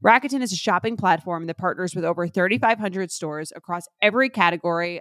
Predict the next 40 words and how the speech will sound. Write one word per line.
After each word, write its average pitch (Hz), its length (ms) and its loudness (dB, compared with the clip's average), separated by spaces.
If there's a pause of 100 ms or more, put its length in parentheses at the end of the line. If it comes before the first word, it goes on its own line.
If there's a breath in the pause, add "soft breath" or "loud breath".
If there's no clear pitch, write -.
like 160 200 -12
beauty, 202 360 0
clothing, 185 580 -2 (100)
electronics, 180 720 -2
travel, 175 380 4
and 165 120 -6
dining. 160 460 -6 (380)
And 208 140 2
this 247 180 6
week 277 180 -6 (160)
only, 208 560 4 (180)
you're 208 140 6
going 240 240 6
to 214 100 -4
get 190 160 -2
the 185 60 -4
best 175 340 -2
deals 165 280 -4 (100)
ever. - 320 -6 (180)
Membership 233 420 6
is 247 120 -6
free, 170 400 -4
and 180 140 -10
when 175 120 -8
you 175 60 -6
sign 208 340 4
up 185 160 0
and 190 100 -6
shop 170 260 -2
today, 156 280 -2
you 170 180 -4
can 196 100 -2
get 185 160 2
an 170 80 -8
extra - 360 -6
ten 208 240 -6
percent 226 360 -4
cash 165 320 -2
back 160 360 -4
boost. - 480 -12